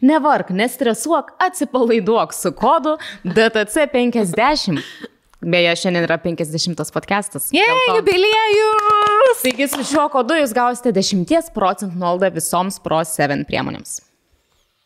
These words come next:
Speaker 2: Tai būtinai pasinaudokit nuolaidą ir būtinai, būtinai sudalyvaukit Pro seven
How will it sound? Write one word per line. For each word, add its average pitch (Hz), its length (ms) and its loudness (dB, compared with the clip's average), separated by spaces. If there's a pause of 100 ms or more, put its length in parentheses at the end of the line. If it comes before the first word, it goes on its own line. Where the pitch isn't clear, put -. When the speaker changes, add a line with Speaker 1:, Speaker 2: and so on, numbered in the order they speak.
(120)
Speaker 2:
Tai 214 80 -2
būtinai 208 380 0
pasinaudokit 208 800 -2
nuolaidą 254 460 2 (100)
ir 185 240 -2
būtinai, 185 420 0
būtinai 208 380 0
sudalyvaukit 185 840 -2
Pro 175 200 -4
seven 190 420 0